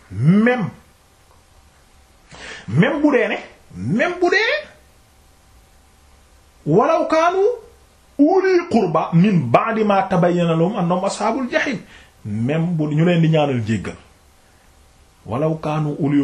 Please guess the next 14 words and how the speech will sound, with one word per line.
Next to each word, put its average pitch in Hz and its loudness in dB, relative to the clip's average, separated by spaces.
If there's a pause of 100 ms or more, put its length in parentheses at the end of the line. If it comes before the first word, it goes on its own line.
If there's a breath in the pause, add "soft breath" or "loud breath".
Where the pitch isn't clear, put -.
قربى", 131 -2
même 135 -6
bu 131 -4
dee 127 -2
ne 123 -4
seen, 131 -6 (120)
seen, 147 -4
seeni 185 0
proche 202 -2
lañu, 120 0
même 147 -4
bu, 123 -6
mooy 120 -6
comme 165 -2